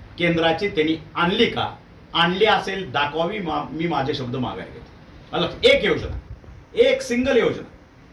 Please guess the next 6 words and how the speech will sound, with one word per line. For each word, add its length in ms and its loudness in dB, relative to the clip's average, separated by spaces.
आणि 100 -2
म्हणून 320 0
अशा 300 4
पद्धतीचा, 640 -2
म्हणजे 500 0
बेरोजगार 680 2